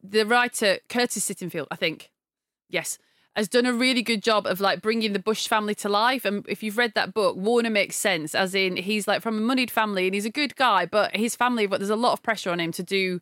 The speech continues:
what his, uh, father has done and what his brothers will probably do and all the rest of it.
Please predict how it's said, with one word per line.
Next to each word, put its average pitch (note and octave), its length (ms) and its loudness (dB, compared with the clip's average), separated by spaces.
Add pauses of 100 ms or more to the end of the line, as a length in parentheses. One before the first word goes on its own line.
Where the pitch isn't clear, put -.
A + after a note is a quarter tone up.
(160)
what G3+ 220 0
his, F#3 160 -2 (400)
uh, F#3 100 0
father G3+ 360 0
has F#3+ 80 -2
done F#3+ 180 0
and F#3 80 -2
what F3+ 60 0
his E3+ 100 -2
brothers A3+ 320 0
will G3+ 80 -8
probably F#3 260 -4
do F3+ 180 0
and F3+ 80 -2
all F#3 60 -2
the F#3 80 -2
rest F#3 200 -2
of D#3 40 -12
it. D#3 160 -4